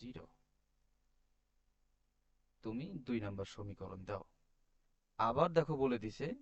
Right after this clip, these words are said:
এটাকে দুই নম্বর সমীকরণ দেওয়া যাবে না, এটাকে সাইজ করতে হবে।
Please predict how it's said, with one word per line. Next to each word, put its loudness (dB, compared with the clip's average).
এটাকে -6
দুই -2
নম্বর -4
সমীকরণ -4
দেওয়া -2
যাবে -6
না, -6
এটাকে -4
সাইজ -2
করতে -8
হবে। -12